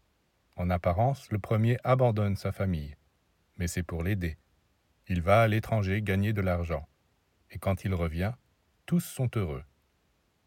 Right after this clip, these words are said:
Tandis que celui qui n'a pas voulu quitter sa famille, la laisse dans la pauvreté, et lui avec. Maintenant traduisons.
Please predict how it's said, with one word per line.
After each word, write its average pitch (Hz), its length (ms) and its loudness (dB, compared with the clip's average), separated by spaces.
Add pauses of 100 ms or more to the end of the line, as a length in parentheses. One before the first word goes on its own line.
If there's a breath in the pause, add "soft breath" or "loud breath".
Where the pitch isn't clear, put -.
(420)
Tandis 101 380 2
que - 80 0
celui 98 380 0
qui - 120 -10
n'a 80 140 -2
pas 117 180 4
voulu 107 300 0
quitter 98 320 -4
sa - 160 -4
famille, 87 480 -2 (400)
la 92 140 4
laisse 110 280 2
dans 95 140 0
la 85 100 0
pauvreté, 101 680 -2 (320)
et 101 100 2
lui 92 360 0
avec. 104 500 -4 (1500)
Maintenant 120 440 2
traduisons. 101 600 0